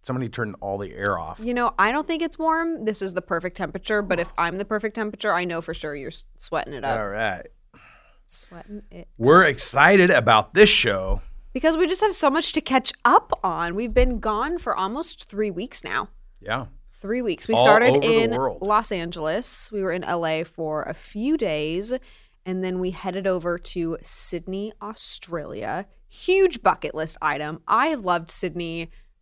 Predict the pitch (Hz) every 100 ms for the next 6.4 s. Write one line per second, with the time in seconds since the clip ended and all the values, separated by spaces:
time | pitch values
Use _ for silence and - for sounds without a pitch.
0 | _ _ _ _ _ _ _ 196 180 170
1 | 165 160 165 147 - 147 147 151 - 165
2 | - 151 151 147 151 - 160 - 175 175
3 | 185 185 190 165 135 151 151 143 143 156
4 | 196 - - - - - 170 160 170 160
5 | 139 165 147 147 - 156 - 160 156 160
6 | 151 156 151